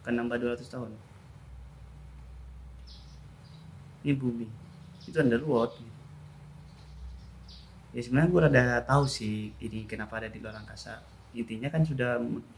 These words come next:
udah berjalan beratus-ratus tahun. Ya, sekarang udah maju gitu intinya.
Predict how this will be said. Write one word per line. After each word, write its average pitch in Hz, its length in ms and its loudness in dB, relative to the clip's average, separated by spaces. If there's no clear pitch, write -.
udah 110 320 2
berjalan 117 480 8
beratus-ratus 110 640 0
tahun. 113 320 -2
Ya, 120 160 4
sekarang 139 400 6
udah 117 160 12
maju 135 400 10
gitu 107 400 2
intinya. 110 320 -8